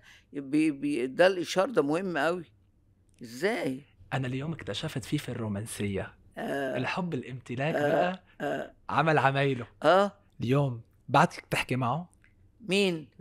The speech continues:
Speaker 2: ال-
Speaker 1: لا، لا، خالص.
Speaker 2: ما شفت-، ما شفتيه بعد؟
Speaker 1: لا، ما شفتوش خالص.
Speaker 2: إذا شفتيه؟
Speaker 1: مش عارفة. يعني خليني أشوفه وأقول لك، عشان أنا دلوقتي مش بعرفش،
Speaker 2: بتخافي من
Speaker 1: ما أعرفش
Speaker 2: اللحظة؟
Speaker 1: شعوري يبقى إيه.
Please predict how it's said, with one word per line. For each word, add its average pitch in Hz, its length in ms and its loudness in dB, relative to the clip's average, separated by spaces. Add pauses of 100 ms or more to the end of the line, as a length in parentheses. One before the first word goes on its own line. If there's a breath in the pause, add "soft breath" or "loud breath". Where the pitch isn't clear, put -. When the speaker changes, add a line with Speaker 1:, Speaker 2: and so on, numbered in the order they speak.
(120)
Speaker 2:
ال- - 340 -10 (260)
Speaker 1:
لا، 170 280 2
لا، - 260 -12
خالص. - 560 -14 (160)
Speaker 2:
ما 139 80 -2
شفت-، - 280 -2
ما 156 100 2
شفتيه 127 340 -4
بعد؟ 92 180 -2
Speaker 1:
لا، 80 120 2
ما 156 160 -4
شفتوش - 480 -16
خالص. - 420 -20 (340)
Speaker 2:
إذا 170 140 2
شفتيه؟ 123 540 -6 (840)
Speaker 1:
مش - 120 -4
عارفة. 185 340 -2 (420)
يعني 196 260 -6
خليني 185 360 2
أشوفه 208 340 0
وأقول 151 300 8
لك، - 240 -12
عشان - 300 -8
أنا 160 160 -2
دلوقتي 165 420 2
مش 220 200 -14
بعرفش، 156 280 0
Speaker 2:
بتخافي 143 480 -2
من 131 160 -8
Speaker 1:
ما 156 80 2
أعرفش 180 220 4
Speaker 2:
اللحظة؟ 220 140 -6
Speaker 1:
شعوري 190 440 4
يبقى 165 220 0
إيه. 143 300 -4